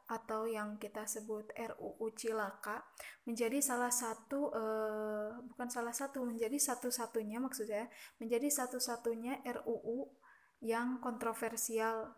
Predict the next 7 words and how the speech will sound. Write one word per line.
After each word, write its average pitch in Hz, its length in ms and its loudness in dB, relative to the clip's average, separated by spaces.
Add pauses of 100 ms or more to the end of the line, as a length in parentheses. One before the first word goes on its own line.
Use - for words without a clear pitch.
(720)
dan 226 240 2 (640)
mendapat, 220 480 2 (240)
eh, 208 480 0
penolakan 220 800 -2 (720)
begitu 220 400 2
kerasnya 233 480 0
dari 214 560 0